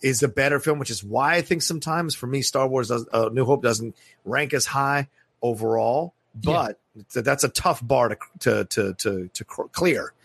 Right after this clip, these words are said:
Speaker 1: So you can't fault it too much for that.
Speaker 2: The, to me, the, the difference between Empire and A New Hope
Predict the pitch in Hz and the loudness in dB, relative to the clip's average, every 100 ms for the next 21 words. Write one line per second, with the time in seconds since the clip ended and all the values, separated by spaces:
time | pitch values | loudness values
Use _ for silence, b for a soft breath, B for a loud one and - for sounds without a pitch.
0 | b - - 113 101 98 - - 104 143 | b -4 2 2 2 0 -4 -8 -2 0
1 | 110 123 110 - - 208 117 - - - | 0 2 0 -2 -2 0 -2 -8 -16 -20
2 | - _ _ _ _ _ _ _ _ _ | -20 _ _ _ _ _ _ _ _ _
3 | _ _ 185 160 147 - 208 226 165 117 | _ _ -2 0 0 2 2 4 2 0
4 | 127 131 170 151 110 131 123 123 120 120 | -2 0 0 0 0 0 2 2 2 2
5 | 120 117 107 110 - - 131 131 117 123 | 2 0 -2 -6 -6 0 2 4 4 2
6 | 135 | 0